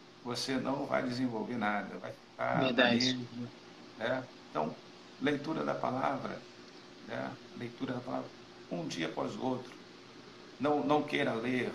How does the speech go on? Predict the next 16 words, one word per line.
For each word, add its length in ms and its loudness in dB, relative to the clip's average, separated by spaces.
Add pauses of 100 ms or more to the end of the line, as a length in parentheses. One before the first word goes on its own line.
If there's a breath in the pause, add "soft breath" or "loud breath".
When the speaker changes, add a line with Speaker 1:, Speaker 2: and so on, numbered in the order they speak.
(160)
Speaker 1:
tudo 220 -2
de 80 -2
uma 160 0
vez, 360 0
né? 280 0 (180)
Speaker 2:
Sim. 380 12 (640)
Speaker 1:
Comece 420 4
a 60 6
ler 480 2 (140)
coisas 320 -4
que 200 -6
são 240 -2
legais, 380 0
que 580 -6 (100)
te 120 -2
atraem, 520 4